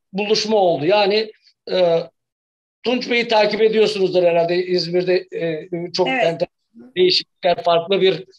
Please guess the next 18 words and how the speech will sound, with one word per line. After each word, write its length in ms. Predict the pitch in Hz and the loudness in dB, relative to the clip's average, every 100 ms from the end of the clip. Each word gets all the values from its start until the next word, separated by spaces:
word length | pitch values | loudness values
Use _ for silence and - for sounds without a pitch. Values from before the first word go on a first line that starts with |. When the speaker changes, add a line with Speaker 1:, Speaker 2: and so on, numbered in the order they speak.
| - | -6
Speaker 1:
belediyecilik 600 | 170 185 190 185 190 202 | 0 2 2 2 0 0
anlayışı 440 | 185 180 165 165 | 0 0 -2 -2
uyguluyor. 560 | 170 151 151 175 240 - _ - | -2 -2 -2 2 2 0 _ -6
Speaker 2:
Evet. 240 | 220 214 | -4 -2
Speaker 1:
Bu 180 | 196 202 - _ _ - | -2 -4 -8 _ _ -8
zaten, 460 | 196 214 220 208 180 190 | -2 0 2 0 0 2
e, 360 | 185 180 185 | 2 4 0
Seferihisar'da 680 | 185 190 220 226 233 208 185 | -2 0 0 2 0 0 0
yaptığı 600 | 185 185 190 208 196 170 - _ _ | 0 0 0 2 2 -2 -8 _ _
başarılı 460 | 180 185 208 208 214 | -2 2 0 0 0
çalışmalarla, 1000 | 208 190 185 185 202 220 190 175 247 - - _ _ - | 0 -2 -2 -2 0 2 2 2 0 0 -10 _ _ -2
e, 60 | |
oraya, 540 | 190 185 185 196 196 196 | 0 0 -2 0 0 -2
e, 480 | 196 190 170 160 160 - | -2 0 0 0 -4 -6
İzmir'i, 680 | 180 180 185 180 180 180 - | -6 0 2 4 2 0 -4
İzmir'de 440 | 180 180 180 175 | -2 0 -2 0
yönetici 480 | 170 170 170 156 170 | -2 -2 -4 -2 -2
olmayı, 520 | 165 160 156 156 147 | 0 -2 -2 -2 -4